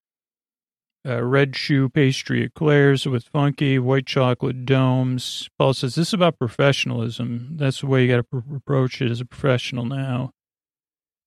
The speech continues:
And it might be difficult to make that jump. Uh, but Brian goes, "You know, I'm tuned in. I've been looking up, uh,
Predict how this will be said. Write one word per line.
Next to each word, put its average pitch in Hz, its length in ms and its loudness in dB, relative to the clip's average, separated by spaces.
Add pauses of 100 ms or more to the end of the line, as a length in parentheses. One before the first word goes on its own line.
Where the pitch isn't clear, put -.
(280)
And 135 100 -2
it 131 40 0
might 143 160 2
be 139 80 -2
difficult 151 480 2
to 147 80 -4
make 139 180 0
that 135 320 0
jump. 127 480 0
Uh, 117 380 -2 (1500)
but 131 240 0
Brian 180 200 4
goes, 143 240 2
"You 151 40 2
know, 160 100 4
I'm 175 140 4
tuned 175 300 0
in. 156 180 4
I've 120 140 -2
been 131 180 0
looking 135 340 0
up, 131 140 2 (160)
uh, 139 140 -2